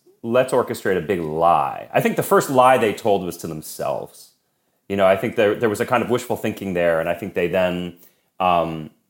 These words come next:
they then sort of foisted this idea on, on an, on an unwitting medical establishment.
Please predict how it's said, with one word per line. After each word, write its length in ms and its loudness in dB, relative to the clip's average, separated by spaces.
they 200 0
then 180 -2
sort 140 -4
of 80 -6
foisted 560 0
this 180 -4
idea 500 -2
on, 440 -4
on 160 -2
an, 160 -8
on 200 -4
an 120 -4
unwitting 480 -4
medical 340 -6
establishment. 600 -6